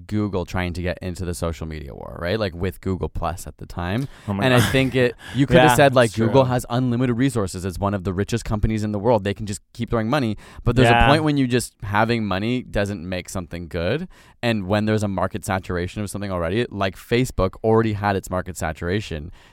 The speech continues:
Speaker 1: they couldn't really steal anything from that. But obviously it does work sometimes. Like,
Speaker 2: No, you're
Speaker 1: Snapchat
Speaker 2: right.
Speaker 1: was greatly affected by Instagram's use of stories.
Speaker 2: Yeah.
Speaker 1: So it just kinda depends if,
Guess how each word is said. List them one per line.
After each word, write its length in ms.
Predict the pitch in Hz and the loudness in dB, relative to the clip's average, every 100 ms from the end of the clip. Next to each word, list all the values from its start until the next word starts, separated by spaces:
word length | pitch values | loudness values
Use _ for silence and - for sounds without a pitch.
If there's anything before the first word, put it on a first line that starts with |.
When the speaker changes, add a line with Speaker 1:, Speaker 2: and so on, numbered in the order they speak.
| - | -10
Speaker 1:
they 160 | 104 110 | -4 -4
couldn't 440 | - - 135 143 | -2 0 2 2
really 380 | 110 107 127 117 | -2 2 2 2
steal 440 | - - 123 131 104 | -2 -6 0 0 0
anything 320 | 95 90 82 | -4 -10 -10
from 180 | 82 67 | -10 -8
that. 240 | 57 - _ _ _ _ _ _ _ - | -10 -12 _ _ _ _ _ _ _ -2
But 140 | 104 127 | 4 6
obviously 380 | 139 165 - | 6 4 -2
it 60 | 147 | 0
does 180 | 165 151 | 0 2
work 140 | 156 | 0
sometimes. 400 | - 165 127 101 | -2 -4 -4 -4
Like, 100 | 95 - | -6 -4
Speaker 2:
No, 140 | 127 143 | 2 4
you're 100 | 143 | 6
Speaker 1:
Snapchat 20 | |
Speaker 2:
right. 220 | 127 170 | 6 6
Speaker 1:
was 120 | 120 98 | 4 2
greatly 380 | 101 107 127 | 0 0 2
affected 360 | 127 143 139 107 | 2 0 -2 -2
by 160 | 98 87 | 0 -2
Instagram's 480 | 92 - 95 95 92 | -4 -6 -4 -4 -4
use 160 | 87 | -6
of 80 | 110 | -8
stories. 520 | - 143 92 60 113 | -2 -2 -2 -4 -6
Speaker 2:
Yeah. 280 | 110 110 107 | -2 -2 -2
Speaker 1:
So 320 | 98 127 127 131 | 2 4 6 2
it 140 | 135 | 0
just 160 | 147 - | -2 -2
kinda 180 | 170 | -2
depends 560 | 147 135 113 117 131 117 - - | 0 2 2 2 0 -4 -12 0
if, 260 | 135 127 | 2 2